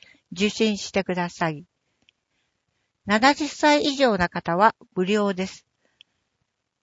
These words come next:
検診は一年度、四月から翌年三月に一回受診できます。乳がん検診、胃検診、内視鏡検査は二年度に一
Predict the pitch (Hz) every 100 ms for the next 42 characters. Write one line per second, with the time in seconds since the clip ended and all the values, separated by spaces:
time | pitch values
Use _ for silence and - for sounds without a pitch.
0 | _ 240 240 214 220 214 196 190 185 _
1 | _ - 202 269 277 269 196 156 147 135
2 | _ _ _ _ _ - 294 269 - -
3 | 175 170 165 196 196 254 254 247 233 294
4 | 311 269 196 170 165 165 - _ _ 196
5 | 185 _ 196 190 - 170 175 196 - 247
6 | 240 220 208 196 190 - - _ _ _
7 | _ _ _ _ _ _ _ _ _ -
8 | 220 269 285 269 247 240 208 180 - 151
9 | 151 170 _ _ _ 233 285 - 262 214
10 | 165 - 143 - _ _ _ _ - 240
11 | 311 - - 294 285 - 254 202 156 156
12 | 175 - - - 202 220 285 302 220 160
13 | 160 202